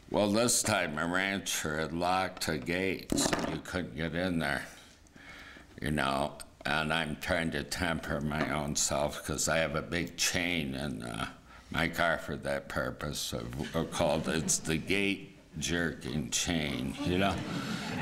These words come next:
And then I thought, "Oh, calm down," you know? Because I saw it at source,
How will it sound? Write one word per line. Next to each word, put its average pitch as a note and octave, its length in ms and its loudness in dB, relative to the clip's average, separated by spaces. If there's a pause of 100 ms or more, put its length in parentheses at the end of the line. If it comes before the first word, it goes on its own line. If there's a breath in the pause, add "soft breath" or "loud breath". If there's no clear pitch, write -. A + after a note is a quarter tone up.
And A2 120 4
then G#2+ 200 4
I F#2 120 4
thought, F#2 320 2
"Oh, F#2+ 180 4
calm D#2 440 -2
down," D2 400 0 (140)
you D#2+ 80 0
know? F#2 260 4 (1400 loud breath)
Because C3+ 720 6 (280)
I A2+ 200 6
saw C3 500 4
it G#2 80 0
at F2 220 -4
source, A2 880 4